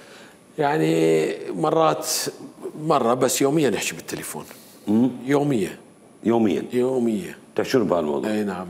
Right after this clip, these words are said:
Speaker 1: مره مرتين.
Speaker 2: الوجبه الاولى هاي تسعة عشر كلها راح تنحال في، في وقت واحد؟
Speaker 1: لا، تباعًا.
Speaker 2: تباعًا.
Speaker 1: يعني احنا خلال عشرة الى خمسطعش يوم نبدي اربع خمس مشاريع، نبدي نضع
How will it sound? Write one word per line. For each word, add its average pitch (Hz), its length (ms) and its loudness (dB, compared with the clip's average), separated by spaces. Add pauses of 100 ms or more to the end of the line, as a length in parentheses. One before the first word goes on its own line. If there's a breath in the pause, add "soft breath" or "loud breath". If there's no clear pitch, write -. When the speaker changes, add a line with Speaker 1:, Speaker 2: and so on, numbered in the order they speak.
Speaker 1:
مره 104 220 -4
مرتين. 92 360 -10 (1300 loud breath)
Speaker 2:
الوجبه 120 400 4
الاولى 127 280 4
هاي 123 120 4
تسعة 120 320 0
عشر 117 180 2
كلها 139 140 4
راح 123 140 0
تنحال 113 520 -2
في، 104 320 -2
في 104 100 -2
وقت 113 340 0
واحد؟ 123 420 2
Speaker 1:
لا، 143 180 4
تباعًا. 95 560 -2 (240)
Speaker 2:
تباعًا. 98 260 0
Speaker 1:
يعني 117 220 -4 (720 loud breath)
احنا 127 200 -4
خلال 110 560 0
عشرة 113 260 -4
الى 104 180 -2
خمسطعش 101 600 -6
يوم 123 240 -4 (300)
نبدي 101 340 -2
اربع 98 260 -4
خمس 117 300 -8
مشاريع، 110 420 -4 (120)
نبدي 92 540 -6 (360)
نضع 98 320 -4